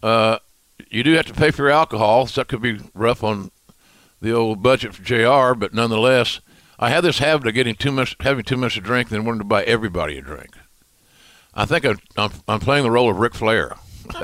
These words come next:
<laughs> Kinda. Nobody impersonate, nobody, uh, replicates Nate. But, you know, you see somebody, "Hey, how are you? Come on in, have a beer, have a drink.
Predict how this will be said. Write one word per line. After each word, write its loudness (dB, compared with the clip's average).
<laughs> -16
Kinda. -4
Nobody -2
impersonate, -4
nobody, 2
uh, -2
replicates -4
Nate. -6
But, 0
you 0
know, 2
you -4
see -6
somebody, -4
"Hey, -4
how 0
are 2
you? -6
Come -2
on 0
in, -2
have -4
a -4
beer, -8
have -2
a -4
drink. -8